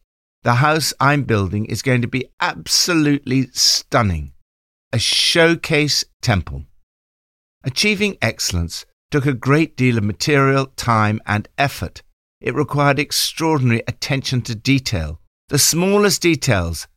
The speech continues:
must be of the highest quality in God's service. This is why they use so much gold. Winners at sporting competitions receive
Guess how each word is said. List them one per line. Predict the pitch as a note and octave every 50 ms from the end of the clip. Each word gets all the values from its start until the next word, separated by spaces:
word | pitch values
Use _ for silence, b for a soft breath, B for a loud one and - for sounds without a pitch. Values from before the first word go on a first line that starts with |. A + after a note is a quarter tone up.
| _ _ _ _ -
must | B2 C#3+ D3 - -
be | - C#3+
of | C3+ B2
the | C#3 B2+ - - -
highest | C#3 C#3+ C#3+ D3 D3 C3 - -
quality | - - A2 G#2 F#2 - - F#2+
in | F2+ F#2+
God's | D#2+ G#2 G2 F#2+ - -
service. | - F#2+ F2 E2+ D2 E2 D2 - - - - _ _ _ _ _ _ _ _ _ _ _ _
This | - E3+ F#3 F3+ -
is | F#3 F3 D3+ B2+
why | G#2+ F#2 F2 E2+ E2 D#2+ D#2+ D#2 - _ _ _ _ _ _ -
they | C3 C3 C3+
use | B2+ A#2 A#2+ A#2+ A#2+ -
so | - - - C#3 C3
much | C#3 D3 D3+ - - - _
gold. | - C3+ D3 D#3 E3 D#3 A#2+ G2+ F#2 F2+ D#2+ - - _ _ _ _ _ _ _ _ _ _ _ _ _ _ _ _ _ -
Winners | A2+ C3+ D#3+ D#3+ D3 A#2+ G#2 F2+ E2 -
at | - A2+ G#2+
sporting | - - - B2+ C3+ B2+ G2+ A#2 G2+
competitions | G#2+ G#2+ G2+ F#2 F#2+ - G2+ F2+ - - F2+ F#2 F#2+ - - - _ _ _ _
receive | - C#3 C3+ - D3+ D3 C#3 -